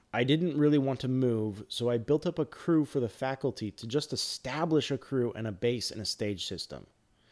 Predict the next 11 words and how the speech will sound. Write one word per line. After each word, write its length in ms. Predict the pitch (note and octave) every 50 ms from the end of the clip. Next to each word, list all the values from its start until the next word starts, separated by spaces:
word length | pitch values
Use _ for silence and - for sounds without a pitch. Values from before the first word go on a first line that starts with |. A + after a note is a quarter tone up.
| _ _ _ _ _ _ _
That 120 | C3+ C#3+
was 120 | D3+ D3+ C3
my 120 | D#3 C3+
first 540 | - - - - D3+ D#3 D#3+ D3 - - -
trial 400 | - - C#3 B2+ B2+ B2+ A#2+ A2+
at 80 | A2 -
really 680 | A#2 G#2+ A2 A2+ C3 D3+ E3+ F3+ F3+ F3 E3+ E3 D#3+
making 420 | D3+ D3 C#3+ C3 - C3 B2+ B2+ B2
movies 380 | A#2+ A#2+ A2 A2 A2 G2+ F#2
in 120 | G#2 G2+ F#2+
Austin. 540 | F#2+ F#2+ F#2 F2+ - - - - - -